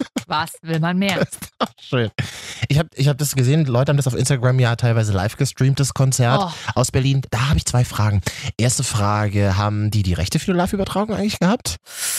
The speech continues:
Speaker 2: Zweite Frage, teilweise ja auch Sender, ne? Also so Radiosender und so hab ich gesehen. Ja, na egal, komm, haben wir vergessen. Ähm,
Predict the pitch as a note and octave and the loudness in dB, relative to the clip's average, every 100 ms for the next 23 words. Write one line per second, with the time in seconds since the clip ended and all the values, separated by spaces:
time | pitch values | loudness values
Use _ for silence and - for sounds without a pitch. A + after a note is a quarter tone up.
0 | - - - - - B2 C#3 D3+ C3+ - | -6 -8 -8 -6 -2 0 0 -2 -6 -4
1 | A#2+ - B2+ C3 B2 A2 - F#2+ D2 C#2+ | -4 0 0 4 2 0 -2 -2 -2 0
2 | C#3 E2+ F#2 E2 C#2+ D2 D#2 D#2 E2+ D#2 | 0 0 -2 -2 -4 -2 -2 -2 -2 0
3 | D#2+ E2 F#2 D#2+ C#2 - - D3+ C4+ E4+ | 0 -2 -2 -2 -4 -6 0 0 0 -2
4 | E4 D#4+ - - - D3 A#2+ G#2 G#2 - | -2 0 0 -2 0 2 2 0 -2 -2
5 | A#2+ F#2+ D2+ G2+ E2+ C2+ C#2 D#2 - - | -2 -4 0 0 0 -4 -4 -4 -6 -14
6 | - _ B2 B2+ | -16 _ -2 0